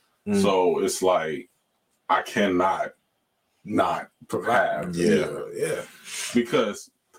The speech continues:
Speaker 2: being daddy and y'all all in the same house is one thing.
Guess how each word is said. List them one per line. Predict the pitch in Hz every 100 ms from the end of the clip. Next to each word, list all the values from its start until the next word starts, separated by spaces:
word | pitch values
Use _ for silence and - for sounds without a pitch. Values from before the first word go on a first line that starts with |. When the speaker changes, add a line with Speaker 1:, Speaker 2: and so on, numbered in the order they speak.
| _ - 98
Speaker 2:
being | 139 220 214 127
daddy | 143 147 139 131 123 120
and | 104 95
y'all | 110 113
all | 101 110 110 110
in | 98
the |
same | 90 110 92 82
house | 78 110 110 101 -
is | - 80 78
one | 90 107 104
thing. | 113 110 104 104